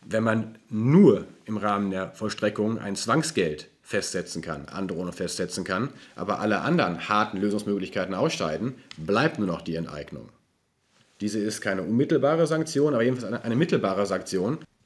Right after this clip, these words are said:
hat aber das Problem, selbst an noch höhere Voraussetzungen geknüpft zu sein und damit, wie gesagt, wiederum Zeit und Ressourcen in Anspruch zu nehmen. Zeit, die man möglicherweise in angespannten Wohnungsmärkten nicht hat. Und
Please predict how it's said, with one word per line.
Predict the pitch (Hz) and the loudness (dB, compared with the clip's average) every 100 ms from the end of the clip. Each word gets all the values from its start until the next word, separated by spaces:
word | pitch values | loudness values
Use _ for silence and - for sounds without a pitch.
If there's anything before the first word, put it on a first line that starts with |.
| - | -6
hat | 113 | -2
aber | 123 | 2
das | 113 - | 2 2
Problem, | 107 101 113 85 | 0 2 2 0
selbst | 95 143 156 - - - - | 4 8 8 6 -2 -10 -10
an | 104 98 107 | -6 -4 0
noch | 113 175 - | 4 4 4
höhere | 127 110 98 | 4 4 2
Voraussetzungen | 101 98 92 95 95 - 98 | 0 -2 -2 0 -2 -4 -4
geknüpft | 95 95 - | -2 -4 -4
zu | 95 | -6
sein | 87 87 104 | -2 -2 -2
und | 98 | -2
damit, | 85 87 | -4 -4
wie | 92 | -6
gesagt, | 90 90 92 123 - - - - - - - | -4 -2 -2 -4 -10 -20 -18 -14 -14 -16 -10
wiederum | 92 123 127 127 127 131 - | 0 6 6 6 4 -2 -8
Zeit | - 104 113 | 0 0 2
und | 120 | 0
Ressourcen | 120 131 139 131 92 | -2 2 2 2 -6
in | |
Anspruch | 85 - 82 - | -8 -10 -12 -10
zu | 78 | -10
nehmen. | 76 69 64 - _ _ _ _ - - _ | -10 -12 -14 -20 _ _ _ _ -20 -20 _
Zeit, | - 117 95 123 - - | -6 -2 0 0 -4 -6
die | |
man | 104 107 | -2 0
möglicherweise | 110 104 104 95 101 110 113 - - _ | 0 0 0 2 0 0 -2 -4 -14 _
in | - 101 95 - - - | -8 -6 -6 -12 -16 -6
angespannten | 104 104 - 101 101 92 101 - - | -2 -2 -2 -2 -2 -2 -4 -6 -16
Wohnungsmärkten | 85 87 104 110 110 101 - 110 107 - - | -12 -4 -2 0 0 0 0 -4 -6 -12 -8
nicht | 95 - | -8 -4
hat. | 101 - - _ _ _ _ _ _ _ _ _ | -4 -6 -16 _ _ _ _ _ _ _ _ _
Und | - 95 | -12 -12